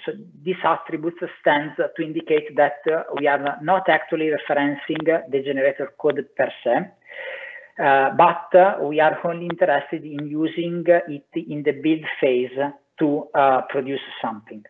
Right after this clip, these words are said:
okay? Another possibility is to, um, reference, uh, this generator, uh, as a D L L, okay, with the appropriate analyzer tag another time. Uh,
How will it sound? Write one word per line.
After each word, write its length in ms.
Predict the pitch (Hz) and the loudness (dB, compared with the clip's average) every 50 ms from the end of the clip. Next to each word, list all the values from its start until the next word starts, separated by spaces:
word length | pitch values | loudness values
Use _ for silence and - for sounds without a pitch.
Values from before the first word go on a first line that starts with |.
| _ _ _ _ _ _ _ _ 113 | _ _ _ _ _ _ _ _ -12
okay? 240 | - - 143 135 135 - - _ _ - - - - - - - - - - - - | -4 -2 -2 -2 -2 -6 -14 _ _ -20 -18 -16 -14 -14 -14 -14 -14 -14 -16 -6 0
Another 320 | - 196 220 226 208 196 196 - | 4 4 6 6 6 4 4 4
possibility 920 | 208 190 - - 240 220 190 170 170 170 - 240 262 262 262 - 160 160 | 2 2 2 -2 2 4 6 6 6 4 2 0 0 -2 -2 0 2 2
is 100 | 170 165 196 220 226 190 - - | 2 2 2 2 2 2 0 0
to, 380 | 156 151 160 196 208 - - | 2 6 6 6 6 4 2
um, 1500 | 156 139 135 127 127 123 123 123 120 123 123 123 123 120 120 117 117 120 117 117 117 120 120 - 135 123 123 120 120 120 117 - _ - | 2 4 4 4 4 4 4 2 2 0 0 -2 -4 -4 -4 -4 -6 -6 -6 -6 -8 -8 -10 -12 -14 -12 -10 -8 -8 -10 -10 -14 _ 2
reference, 560 | - 160 151 - - 180 151 151 160 151 - - 160 | 4 4 4 4 2 2 2 2 -2 -4 -4 0 2
uh, 420 | 147 143 143 131 127 123 120 120 120 143 | 4 4 4 4 2 0 -2 -4 -4 -6
this 100 | 156 - - - | -8 -8 -4 -4
generator, 640 | 165 180 208 185 143 131 - - 151 156 143 143 - - - _ - | 0 0 2 2 2 0 2 2 2 2 2 0 -2 -10 -20 _ -2
uh, 360 | 135 127 123 120 123 127 127 - - | -2 0 0 0 0 -2 -4 0 0
as 120 | 151 139 139 | 0 2 2
a 60 | 151 | -2
D 120 | 131 135 135 | -2 0 0
L 120 | 123 117 | 0 0
L, 160 | 107 107 107 - _ _ _ _ _ | -2 -6 -8 -12 _ _ _ _ _
okay, 380 | _ - 139 131 135 - - - _ _ | _ -2 -2 -2 -2 -4 -8 -16 _ _
with 260 | - 143 156 165 160 156 | -6 -4 -2 -2 0 4
the 400 | 175 180 214 - 131 135 139 135 - - | 4 4 4 2 0 0 0 0 0 0
appropriate 580 | 143 139 - - 170 160 - 160 156 165 160 - - - - | 0 0 0 0 -6 -4 -4 -4 -4 -4 -4 -8 -10 -6 -4
analyzer 480 | 143 156 156 139 120 123 123 127 135 127 - - | -4 -4 -2 -2 -4 -4 -2 -4 -6 -6 -6 -8
tag 280 | 123 104 104 110 - - - _ _ - | -8 -8 -8 -10 -14 -18 -20 _ _ -10
another 260 | 127 127 117 117 117 - _ | -8 -8 -8 -8 -12 -12 _
time. 320 | - - 196 214 - - - _ _ _ _ _ _ _ _ _ _ _ _ _ _ - - - - - - - - - - - - - - _ _ | -12 -12 -12 -12 -16 -20 -20 _ _ _ _ _ _ _ _ _ _ _ _ _ _ -20 -20 -18 -18 -16 -14 -14 -14 -14 -16 -18 -18 -20 -20 _ _
Uh, 300 | 175 160 147 143 139 135 | 4 6 8 8 8 6